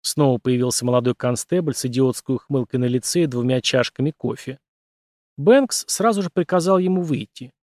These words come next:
Заносчивость и высокомерие юнца, его словно приклеенная к глупому лицу самодовольная улыбка, раздражали Бэнкса.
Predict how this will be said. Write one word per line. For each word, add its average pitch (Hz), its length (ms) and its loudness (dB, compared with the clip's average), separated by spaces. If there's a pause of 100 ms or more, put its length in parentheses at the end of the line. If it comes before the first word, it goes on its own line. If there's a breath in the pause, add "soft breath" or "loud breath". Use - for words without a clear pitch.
(120)
Заносчивость 135 760 0
и 131 40 -4
высокомерие 131 680 0
юнца, 131 420 0
его 123 240 2
словно 131 320 0
приклеенная 131 600 0
к 120 60 -6
глупому 131 420 -2
лицу 131 260 -2
самодовольная 131 640 2
улыбка, 147 380 0
раздражали 135 560 2
Бэнкса. 110 520 -4